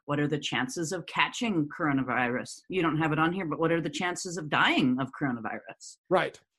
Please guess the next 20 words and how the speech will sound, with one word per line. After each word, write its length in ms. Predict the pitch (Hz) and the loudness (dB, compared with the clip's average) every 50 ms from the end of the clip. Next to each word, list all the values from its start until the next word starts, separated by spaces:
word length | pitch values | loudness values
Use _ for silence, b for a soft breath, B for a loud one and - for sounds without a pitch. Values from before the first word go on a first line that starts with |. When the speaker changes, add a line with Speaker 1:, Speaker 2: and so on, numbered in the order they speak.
| _ _ | _ _
Speaker 1:
What 140 | - 175 170 | 2 4 4
are 40 | 165 | 4
the 60 | 170 170 | 4 2
chances 440 | 165 - 190 190 180 - 208 190 | 2 4 2 4 4 2 0 0
of 80 | 190 180 | -2 0
winning 300 | 180 196 196 196 202 196 | 2 2 4 4 4 4
li-, 280 | 196 185 185 202 233 - - | 6 6 8 6 6 4 4
lottery? 640 | 202 202 208 233 254 214 151 120 120 120 123 127 131 | 4 6 6 6 6 6 4 2 2 0 -2 -4 0
What 140 | 151 151 156 | 0 2 4
are 80 | 170 | 4
the 80 | 165 165 | 2 2
chances 480 | 160 - 180 165 160 160 - 170 147 - | -2 -2 -4 -4 -4 -4 -6 -10 -10 -8
that 120 | - 156 - | -12 -14 -14
the 60 | - - | -16 -10
forty-niners 640 | _ 180 175 165 170 170 160 160 165 165 165 156 156 | _ -2 -2 0 2 2 2 4 4 2 2 0 0
will 80 | - 160 | -4 -4
beat 260 | 147 160 160 156 - | 0 0 -2 -2 -2
the 80 | - 156 | -2 0
Miami 520 | 151 147 151 156 156 160 160 170 170 165 | 2 2 2 2 0 0 0 0 0 -2
Dolphins? 680 | 147 165 156 175 160 - - - - - - - - | 0 2 2 2 2 0 -8 -14 -14 -14 -20 -20 -20